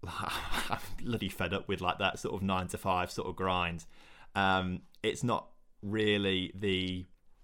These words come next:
I think it's just not the environment for me. I don't like the idea of a nine-to-five sort of thing. Um,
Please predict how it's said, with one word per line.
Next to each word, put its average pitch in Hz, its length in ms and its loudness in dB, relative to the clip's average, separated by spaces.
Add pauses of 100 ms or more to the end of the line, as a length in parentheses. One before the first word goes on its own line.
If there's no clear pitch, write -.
(1040)
I 120 60 4
think 120 100 4
it's 104 100 -2
just 90 140 -4
not 87 60 -6
the 90 40 -4
environment 90 360 -4
for - 80 -6
me. 98 100 0
I 90 80 -2
don't 98 180 -2
like 95 160 -2
the 95 80 -4
idea 92 300 -2
of 87 100 -8
a 95 60 -2
nine-to-five 92 640 -4
sort - 180 -4
of - 80 -8
thing. 80 240 -6 (640)
Um, 92 600 2